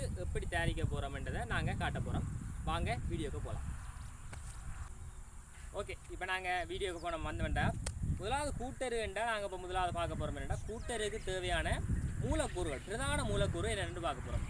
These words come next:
முதலாவது வந்து எங்களோட பிரதான மூன்று மூலக்கூறு வந்து இந்த கூட்டரு தயாரிப்புக்கு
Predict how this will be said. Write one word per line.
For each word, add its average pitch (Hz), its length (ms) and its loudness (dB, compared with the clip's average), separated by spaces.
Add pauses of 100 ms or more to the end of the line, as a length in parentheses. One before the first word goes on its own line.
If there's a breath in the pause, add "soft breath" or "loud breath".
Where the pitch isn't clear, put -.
(520)
முதலாவது 277 360 4
வந்து 220 240 4
எங்களோட 196 200 2
பிரதான 247 280 4
மூன்று 277 360 2
மூலக்கூறு 190 400 2
வந்து 175 280 0 (200)
இந்த 180 120 0 (200)
கூட்டரு 190 300 0
தயாரிப்புக்கு 156 460 2